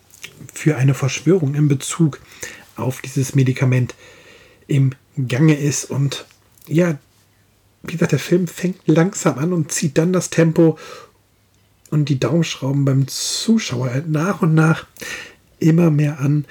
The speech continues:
schafft es, dass man als Zuschauer wirklich vor dem Fernseher sitzt und den Figuren folgen will, den Entwicklungen folgen will, fast schon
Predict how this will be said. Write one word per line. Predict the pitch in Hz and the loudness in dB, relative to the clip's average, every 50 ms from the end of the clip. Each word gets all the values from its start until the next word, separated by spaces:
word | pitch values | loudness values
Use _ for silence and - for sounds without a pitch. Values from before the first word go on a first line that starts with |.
| - _ | -14 _
schafft | - - - - 180 170 - - - 165 | -10 -8 -2 -2 -2 -2 -2 -4 -6 -8
es, | - | -6
dass | - 156 - - | -6 -8 -4 -2
man | 156 143 | 0 0
als | 139 135 - - - | 0 0 -2 -8 -10
Zuschauer | - - 165 160 - - 156 135 135 139 135 127 - - _ _ _ _ - _ - - - - - _ _ _ _ | -6 -4 -4 -4 -2 -4 -2 -2 -2 -2 -4 -4 -8 -14 _ _ _ _ -20 _ -20 -20 -20 -20 -20 _ _ _ _
wirklich | - 131 131 - - 147 113 - - - _ | -8 -8 -8 -6 -8 -8 -8 -8 -14 -18 _
vor | - - - 160 151 | -18 -4 -2 -2 0
dem | 147 139 - | 0 -2 -4
Fernseher | - 139 147 151 156 143 151 143 | -2 2 2 4 4 4 4 4
sitzt | 127 135 139 135 - - - - | 4 2 0 -2 -4 -12 -14 -8
und | - 170 185 175 - - | -4 -2 -2 -2 -2 -2
den | 143 151 160 143 | -2 -2 -2 -2
Figuren | - - 139 135 - 156 156 151 147 143 135 - - - - - - _ | -2 -4 -6 -2 0 0 2 4 2 2 0 -2 -8 -18 -20 -20 -20 _
folgen | _ - - - - - - - - 156 147 123 120 120 110 107 - | _ -18 -16 -14 -12 -12 -10 -8 -8 -6 -6 -6 -6 -6 -8 -8 -6
will, | 120 123 123 - - - - - _ _ _ _ - _ _ _ _ _ _ - | -4 -4 -4 -6 -10 -18 -20 -20 _ _ _ _ -20 _ _ _ _ _ _ -2
den | 135 147 165 | -2 0 0
Entwicklungen | 135 135 127 139 165 - - 147 135 131 131 | 0 2 2 2 0 2 2 2 2 2 0
folgen | - - - 139 131 127 123 127 123 117 120 | -2 -4 0 2 2 2 2 0 -2 0 0
will, | 131 131 135 127 - - - - - _ _ _ _ _ _ _ _ _ _ _ _ _ _ - | 2 2 2 0 -2 -10 -20 -20 -20 _ _ _ _ _ _ _ _ _ _ _ _ _ _ -20
fast | - - - 131 131 - - - | -16 -6 -6 -6 -4 -4 -8 -8
schon | - - 156 143 139 139 143 | -4 0 2 2 2 2 -2